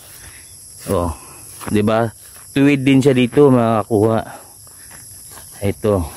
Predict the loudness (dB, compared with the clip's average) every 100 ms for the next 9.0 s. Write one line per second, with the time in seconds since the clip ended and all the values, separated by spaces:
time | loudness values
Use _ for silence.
0 | -14 -14 -16 -20 -20 -20 -20 -20 -20 -20
1 | -20 -10 -2 2 4 2 2 0 0 2
2 | 0 2 2 2 2 0 -2 -8 -20 -20
3 | -20 -20 -20 -20 -20 -20 -2 2 4 4
4 | 2 2 4 6 4 4 2 4 4 4
5 | 4 4 4 2 2 2 2 0 -4 -16
6 | -20 -20 -20 -20 -20 -20 -20 -8 2 4
7 | 6 6 4 2 0 0 2 0 -4 -14
8 | -20 -20 -20 -20 -20 -6 -2 0 0 -2